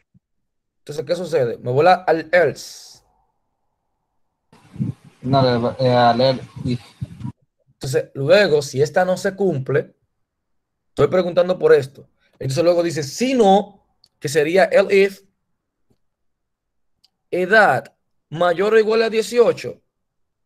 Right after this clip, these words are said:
Speaker 1: Sí, se cumple. Edad menor o igual a cuarenta,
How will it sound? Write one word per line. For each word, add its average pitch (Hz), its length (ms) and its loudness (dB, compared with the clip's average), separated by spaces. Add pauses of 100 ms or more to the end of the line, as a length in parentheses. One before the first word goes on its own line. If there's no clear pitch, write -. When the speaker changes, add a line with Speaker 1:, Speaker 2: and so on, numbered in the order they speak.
(580)
Speaker 1:
Sí, - 540 -10 (180)
se - 300 -12
cumple. 127 540 -6 (4000)
Edad 180 640 2 (1400)
menor 175 760 -4
o 185 140 0
igual 180 320 2
a 185 100 -2
cuarenta, 196 720 -4